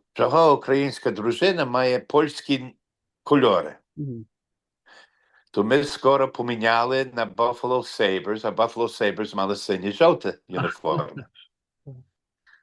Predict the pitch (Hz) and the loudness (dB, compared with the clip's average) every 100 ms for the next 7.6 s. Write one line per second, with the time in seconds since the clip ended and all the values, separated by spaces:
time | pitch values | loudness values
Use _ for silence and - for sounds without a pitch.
0 | _ 104 104 123 120 123 113 113 117 110 | _ 0 2 2 2 0 2 2 2 0
1 | 110 _ - - 87 87 87 90 87 98 | -2 _ -10 -4 0 0 0 -4 -4 -2
2 | 95 117 135 - 95 85 _ _ _ - | 2 4 4 2 -4 -6 _ _ _ -4
3 | 98 101 104 104 101 107 104 107 98 95 | 0 0 0 4 4 4 -2 -6 -6 -6
4 | 92 - 107 98 90 82 76 - 76 - | -8 -8 -6 -4 -4 -4 -4 -6 -12 -14
5 | - - - - - 90 90 90 104 101 | -20 -20 -20 -16 -2 0 2 2 4 4
6 | 101 98 98 - - - 82 95 90 92 | 4 0 -4 -8 -16 -12 0 2 2 0
7 | 90 - 85 78 - - | -2 -4 -4 -4 -8 -12